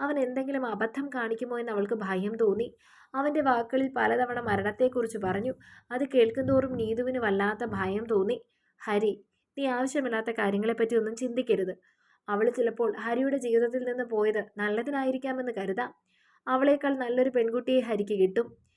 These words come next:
"എനിക്ക് സഹിക്കാൻ പറ്റുന്നില്ല. ഞാൻ അവളെ അത്രയ്ക്ക് ഇഷ്ടപ്പെട്ടു പോയി." പറഞ്ഞപ്പോൾ അവൻ കരഞ്ഞു പോയിരുന്നു. ആ നിമിഷം എന്തെന്നില്ലാത്ത ദേഷ്യമാണ് വർഷയോട് അവൾക്ക് തോന്നിയത്. എത്ര പുരുഷന്മാരുടെ ശാപമാണ് ഇവളുടെ തലയിൽ.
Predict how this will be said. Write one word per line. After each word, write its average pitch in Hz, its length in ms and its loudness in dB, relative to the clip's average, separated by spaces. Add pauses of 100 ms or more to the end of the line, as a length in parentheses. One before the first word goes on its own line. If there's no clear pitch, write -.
(300)
"എനിക്ക് 226 240 -4
സഹിക്കാൻ 233 580 -4
പറ്റുന്നില്ല. 190 500 -2 (480)
ഞാൻ 262 200 0
അവളെ 269 200 2
അത്രയ്ക്ക് 254 420 -2
ഇഷ്ടപ്പെട്ടു 208 500 -2
പോയി." 214 240 2 (420)
പറഞ്ഞപ്പോൾ 262 520 2
അവൻ 226 160 -2
കരഞ്ഞു 220 420 0
പോയിരുന്നു. 202 500 2 (440)
ആ 269 160 0
നിമിഷം 285 400 -2
എന്തെന്നില്ലാത്ത 254 680 0
ദേഷ്യമാണ് 226 540 2
വർഷയോട് 208 460 0
അവൾക്ക് 202 300 2
തോന്നിയത്. 202 400 0 (440)
എത്ര 277 320 0
പുരുഷന്മാരുടെ 269 760 0
ശാപമാണ് 233 640 -2
ഇവളുടെ 220 300 4
തലയിൽ. 247 360 0